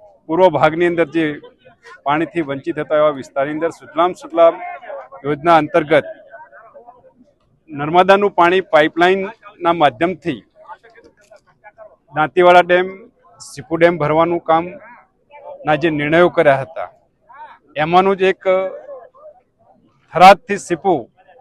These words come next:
યોજના એ વખતના તત્કાલીન મુખ્યમંત્રી આદરણીય શ્રી વિજયભાઈ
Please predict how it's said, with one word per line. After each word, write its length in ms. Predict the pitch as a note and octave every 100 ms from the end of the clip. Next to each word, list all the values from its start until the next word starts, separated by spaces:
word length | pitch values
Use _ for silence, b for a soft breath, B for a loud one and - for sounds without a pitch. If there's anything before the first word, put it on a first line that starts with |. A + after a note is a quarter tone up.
| - - - - - -
યોજના 520 | E3 D#3+ F#3 F#3+ G3 -
એ 80 | F3
વખતના 380 | D#3+ D#3+ F3
તત્કાલીન 500 | D#3+ D3+ - E3 F3
મુખ્યમંત્રી 680 | E3 - D#3+ E3 E3 F3+ F#3
આદરણીય 300 | D3 D3 D3+
શ્રી 360 | C#3+ D#3+ D3+ C3+
વિજયભાઈ 580 | C3+ D3+ D#3 D#3+ C#3